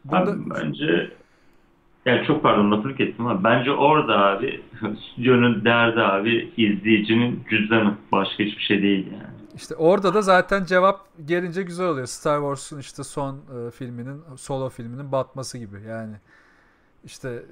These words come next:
Speaker 1: demek
Speaker 2: Evet.
Speaker 1: ki bir noktadan sonra şeyi de anlayamıyorlar. Hani bu onu tatmin eder dedi ya da işte belli bir bütçeyle çıktıkları işlerin de artık işe yaramayacağını
Speaker 2: Hı hı.
Speaker 1: anlayıp belki bir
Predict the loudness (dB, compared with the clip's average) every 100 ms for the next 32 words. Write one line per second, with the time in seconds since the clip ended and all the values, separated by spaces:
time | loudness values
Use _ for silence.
0 | -8 -4 -2 -2 -4 -6 -4 0 0 0
1 | -2 2 2 2 -2 -2 0 0 0 -6
2 | -16 -6 -2 -2 2 2 0 -4 -4 -4
3 | -4 -4 -6 -10 -10 -12 -14 -6 0 2
4 | 0 0 0 0 -2 -6 0 0 0 -6
5 | -8 -8 -6 -8 -8 -10 -6 -6 -4 -6
6 | -6 -10 -6 -4 -4 -10 -20 -20 -10 -8
7 | -8 -10 -10 -8 -6 -4 -6 -12 -18 -20
8 | _ _ _ -16 -6 -4 -4 -4 -2 0
9 | -2 -2 -4 -4 -8 2 4 4 0 -8
10 | -8